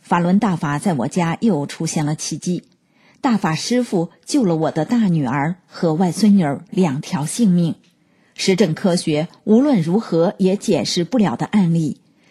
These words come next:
今天我把这个故事讲出来，再现大法的超常与神奇。第一部分，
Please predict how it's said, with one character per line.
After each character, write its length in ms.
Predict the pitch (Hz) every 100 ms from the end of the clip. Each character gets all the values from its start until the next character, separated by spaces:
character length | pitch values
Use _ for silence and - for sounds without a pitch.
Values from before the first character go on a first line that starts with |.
| -
今 180 | 202
天 280 | 196 208 196 -
我 120 | 175
把 140 | 160
这 140 | 160 170
个 100 | 160
故 220 | - 170
事 240 | - 165
讲 340 | 151 - 202 -
出 220 | - 240
来， 280 | 208 143 - _ _ _
再 220 | - 208 175
现 260 | - 170
大 180 | 165 202
法 140 | 180
的 120 | 165 156
超 300 | - 240 233
常 380 | - 151 143 170
与 140 | - 180
神 340 | - 156 160
奇。 420 | 202 - 143 - _ _ _ _ _ _ _ _ _ _ _ _ _ _ _ -
第 200 | 214 185
一 60 |
部 200 | 208 208
分， 300 | 160 180 170